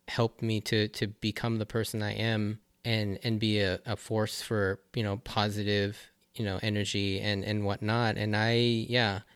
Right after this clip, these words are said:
I think these five episodes really capture that really well i-, in terms of, like, how, how One Piece can affect a person. And that's why I'm so passionate <laughs> about, like, wanting people to, to read or watch One Piece, because I honestly do think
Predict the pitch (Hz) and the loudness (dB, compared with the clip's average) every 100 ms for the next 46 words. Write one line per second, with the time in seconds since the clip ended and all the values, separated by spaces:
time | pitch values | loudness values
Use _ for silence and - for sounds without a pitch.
0 | _ 117 - 147 120 123 123 - - 117 | _ 2 6 4 6 4 4 2 4 6
1 | 123 117 117 127 110 110 110 110 113 120 | 8 6 4 2 2 2 2 2 4 6
2 | 113 - 107 - 117 104 101 95 - _ | 4 2 -2 -2 -2 0 0 0 -4 _
3 | _ 117 120 147 165 127 113 92 90 110 | _ 2 8 8 8 8 6 4 0 -6
4 | _ _ _ - - 120 110 113 110 110 | _ _ _ -10 -2 0 2 0 0 0
5 | 104 104 98 - - 110 107 101 - 113 | -2 0 -2 -4 -4 0 2 0 0 0
6 | 113 107 104 110 101 - 101 98 104 - | 2 0 0 -2 -2 -2 -4 -2 -4 -2
7 | - - 98 - 104 104 - _ - - | -6 -4 -4 -2 -4 -4 -10 _ -20 -20
8 | _ - 147 185 247 269 240 - 208 226 | _ 0 2 2 2 4 4 6 8 8
9 | 196 - _ _ _ - 117 151 - 131 | 6 -2 _ _ _ -4 -2 2 4 6
10 | 107 101 113 113 - 123 110 117 113 113 | 4 4 2 0 2 2 2 0 -2 -2
11 | - - - - - 120 151 160 139 135 | -10 -20 -20 -14 2 4 6 6 6 4
12 | 131 120 120 123 113 117 - 131 117 107 | 4 2 2 -2 -4 -8 0 4 4 4
13 | 113 127 127 120 107 107 113 - 117 107 | 6 8 8 6 2 2 0 0 -2 -4
14 | - 139 135 - 131 147 135 127 139 170 | -2 -2 -2 -4 2 2 4 4 4 4
15 | 165 175 147 127 131 135 - 117 107 | 2 0 0 4 4 4 2 2 0